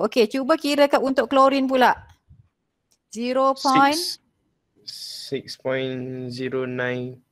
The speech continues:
Speaker 2: times ten power of negative three.
Speaker 1: Ah, six point zero nine. Okey, okey, zero. Katalah, eh, sepuluh negatif tiga. Okey. Kalau awak tengok kat sini,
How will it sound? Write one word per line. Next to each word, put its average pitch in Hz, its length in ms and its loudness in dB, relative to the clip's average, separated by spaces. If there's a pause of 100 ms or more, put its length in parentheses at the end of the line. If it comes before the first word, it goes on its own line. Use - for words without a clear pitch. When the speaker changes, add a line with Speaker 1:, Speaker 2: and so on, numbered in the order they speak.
(160)
Speaker 2:
times 120 400 -6 (220)
ten 120 180 -4
power 120 240 -2
of 113 160 -8
negative 117 320 -8
three. 104 240 -12 (540)
Speaker 1:
Ah, 202 320 0 (240)
six - 720 -6
point 311 560 -2
zero 254 800 -2 (240)
nine. 208 640 -2 (320)
Okey, 214 480 0 (320)
okey, 190 240 -8
zero. 196 480 0 (240)
Katalah, 175 400 2
eh, - 80 -2
sepuluh 214 320 -2
negatif 196 480 -6
tiga. 180 180 -4 (460)
Okey. 185 320 2 (1500)
Kalau 339 240 6
awak - 160 6
tengok - 320 0
kat - 80 -2
sini, 226 400 -6